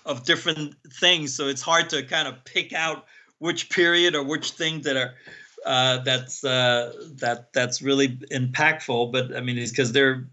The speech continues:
so many things that are impactful through this forty-five plus years of, uh, of the Christian life. But I, I would say that, um, uh, you know, I, I, I,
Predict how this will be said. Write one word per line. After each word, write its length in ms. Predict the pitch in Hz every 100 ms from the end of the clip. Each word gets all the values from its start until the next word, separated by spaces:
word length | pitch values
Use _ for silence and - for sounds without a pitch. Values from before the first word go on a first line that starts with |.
| -
so 340 | - - 160
many 200 | 151 143
things 260 | 131 151 139
that 120 | 131
are 80 | 123
impactful 640 | 123 147 143 143 123 117
through 180 | - 131
this 240 | 127 120 120
forty-five 760 | - 131 127 127 127 123 123
plus 280 | - 123 -
years 440 | 123 139 117 110 - - - _ _
of, 340 | - 110 104 120
uh, 320 | 110 107 107 - - - _ _
of 120 | 120 110
the 100 | 110
Christian 420 | - 127 - 123
life. 340 | 127 139 131 - - _ -
But 160 | 139
I, 120 | 139 156
I 100 | 170
would 220 | 180 165
say 340 | - - 160 156
that, 440 | 135 127 127 - _ _ _ -
um, 520 | 127 123 120 117 123 - _
uh, 460 | 139 123 120 117 117 165
you 100 | 170
know, 160 | 156 165
I, 120 | 190 185 214 214 _ _ _ _ _ _ _ _ _ _ _ _ _ _ -
I, 80 |
I, 100 | 208